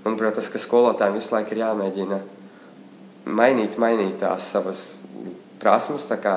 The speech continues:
sava-, mēģināt savus jaunos ceļus un varbūt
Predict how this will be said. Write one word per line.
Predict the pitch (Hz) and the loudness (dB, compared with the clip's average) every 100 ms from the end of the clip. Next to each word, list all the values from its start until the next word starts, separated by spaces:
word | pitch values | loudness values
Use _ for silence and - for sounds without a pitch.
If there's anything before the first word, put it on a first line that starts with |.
| 92 | 0
sava-, | - - 98 85 | -2 0 0 -2
mēģināt | 90 104 107 107 95 95 | -2 2 2 2 0 0
savus | 101 101 98 | -2 -2 -2
jaunos | 104 101 95 95 | 2 2 2 -2
ceļus | - 117 120 | -2 -2 -2
un | 113 | -2
varbūt | 107 98 101 | -2 -2 -4